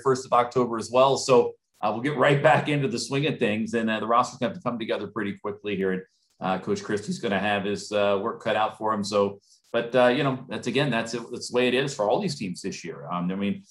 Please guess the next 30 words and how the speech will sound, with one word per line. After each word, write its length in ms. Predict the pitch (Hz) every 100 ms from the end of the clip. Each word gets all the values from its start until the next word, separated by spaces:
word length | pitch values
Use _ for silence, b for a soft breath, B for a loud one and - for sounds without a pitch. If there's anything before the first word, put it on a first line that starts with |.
| b
again, 180 | 127 175
the 60 | 147
Icemen 260 | 202 208
are 80 | 175
the 80 | 160
only 140 | 156
team 200 | 147 180
that 100 | 135
are 60 | 123
gonna 180 | 123 110
have 240 | 131 117
this 140 | 104 -
problem. 380 | 135 131 110
All 120 | 98 107
the 80 |
other 140 | 120 127
teams 300 | 123 110 98
would 80 | 104
have 160 | 98
rights 300 | 104 110 101 -
to 80 |
players, 460 | - 110 110 104 95
and 120 | 98 - _ -
everything's 420 | 113 120 131 123
gonna 240 | 131 113 98
get 180 | 113 -
shifted 380 | - 123 110
around 380 | 101 107 110 107
here. 160 | 107 104
And, 160 | 101